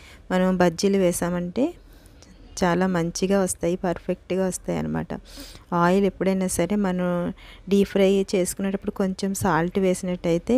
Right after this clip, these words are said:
మనకి ఆయిల్ ఎక్కువ పీల్చుకోవు. ఒకసారి ఇలాగ మనము ఇలాగ ఆయిల్ మంచిగా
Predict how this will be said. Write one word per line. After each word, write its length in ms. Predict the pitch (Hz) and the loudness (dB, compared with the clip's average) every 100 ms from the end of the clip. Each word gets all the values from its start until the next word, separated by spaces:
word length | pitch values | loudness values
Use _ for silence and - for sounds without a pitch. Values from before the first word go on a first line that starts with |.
| 269 | 4
మనకి 340 | 202 180 - 180 - 170 165 | 2 -2 -4 -4 0 2 4
ఆయిల్ 280 | 185 190 214 180 | 4 4 4 2
ఎక్కువ 220 | - 185 185 - | 0 -4 -2 0
పీల్చుకోవు. 680 | 165 175 - - 165 196 330 - - - - 180 | -2 -2 -6 -2 0 0 -2 -6 -20 -16 -6 -4
ఒకసారి 400 | - 185 165 190 | 4 4 6 4
ఇలాగ 200 | 175 175 180 175 | 4 4 4 2
మనము 260 | 165 196 302 - - - - - | 4 4 2 0 -20 -20 -4 6
ఇలాగ 180 | 185 185 220 - 175 | 10 10 10 10 8
ఆయిల్ 320 | 175 190 226 226 | 10 10 10 8
మంచిగా 360 | 180 175 180 | 6 4 4